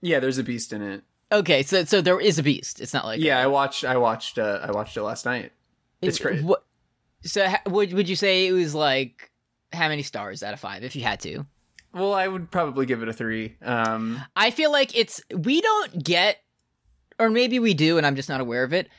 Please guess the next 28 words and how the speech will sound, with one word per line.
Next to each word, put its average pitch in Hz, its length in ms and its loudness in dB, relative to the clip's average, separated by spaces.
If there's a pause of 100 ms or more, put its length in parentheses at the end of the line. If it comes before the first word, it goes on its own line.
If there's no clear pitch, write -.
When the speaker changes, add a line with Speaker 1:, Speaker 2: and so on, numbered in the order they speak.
(140)
Speaker 2:
just 190 280 0
some 139 340 0
regular 165 480 4
ass 147 280 4
three-star 127 480 0
movies 101 400 -6
anymore. 90 540 -8 (140)
Speaker 1:
Yeah, 269 240 0
that's 233 280 -2
what 254 200 0
I, 202 260 0
I, 180 360 -2
I 160 180 2
was 165 240 -2
higher 160 340 2
up 143 160 0
on 127 160 2
it 117 120 -4
than 120 120 -4
I 120 120 -2
thought 123 200 2
I 120 60 2
might 120 180 2
have 117 100 -6
otherwise 113 420 0
been, 110 260 -2
because 110 360 -6
it's, - 460 -8